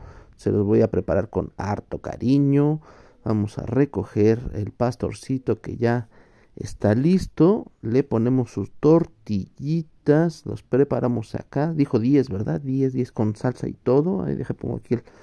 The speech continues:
cuchillito. Bueno, pues, este, <clears throat> aquí llevamos el pastorcito calientito, crujientito. Unas rodajitas acá de,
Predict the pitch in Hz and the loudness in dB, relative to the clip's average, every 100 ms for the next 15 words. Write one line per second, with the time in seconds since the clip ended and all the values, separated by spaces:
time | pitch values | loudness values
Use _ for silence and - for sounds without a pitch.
0 | - - - _ 104 - 120 165 - 196 | -20 -20 -20 _ -8 -2 0 0 2 4
1 | 208 196 - _ _ _ _ _ - - | 4 2 -6 _ _ _ _ _ -10 2
2 | 123 143 143 - 135 147 - - - - | 4 6 4 4 4 4 -2 -20 -20 -20
3 | - - - 104 - - 101 98 - _ | -20 -10 -4 -4 -6 -4 -2 -2 -6 _
4 | _ - - 127 117 107 - 123 117 113 | _ -6 -4 -6 -8 -8 -4 0 2 2
5 | 98 - 98 - 110 101 - - 123 104 | 0 -4 -6 -6 -4 -6 -4 -4 -2 -2
6 | 101 - 113 - 120 - 151 151 - 147 | -2 -6 -4 -2 -2 0 0 0 -2 -4
7 | - - 123 - - 135 131 - 110 104 | -4 -6 -8 -4 2 2 2 -2 -2 -2
8 | 104 113 - 110 - - - - - 64 | -4 -6 -6 -10 -18 -20 -20 -18 -10 -8
9 | 120 - | -6 -6